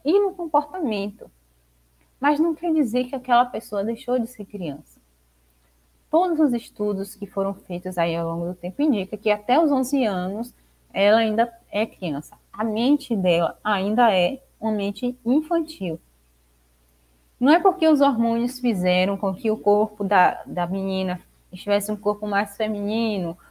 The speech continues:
ou porque o corpo, o menino começou a ter um bigodinho, ou ter uma voz mais grossa, que aquela pessoa já é um adolescente, já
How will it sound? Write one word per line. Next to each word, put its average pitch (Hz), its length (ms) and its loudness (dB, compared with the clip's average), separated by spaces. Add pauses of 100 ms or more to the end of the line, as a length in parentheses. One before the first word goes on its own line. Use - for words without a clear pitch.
(120)
ou 196 100 -2
porque 220 360 0
o 226 60 4
corpo, 214 500 -2
o 214 80 -6
menino 214 500 0
começou 214 400 0
a 208 40 4
ter 214 160 -4
um 214 60 -2
bigodinho, 202 1000 0 (480)
ou 196 120 -2
ter 208 160 0
uma 214 140 4
voz 190 220 2
mais 196 240 -4
grossa, 196 800 0 (400)
que 285 440 4 (1120)
aquela 214 320 6
pessoa 226 520 0
já 285 200 2
é 220 100 4
um 220 60 4
adolescente, 202 720 0
já 240 280 2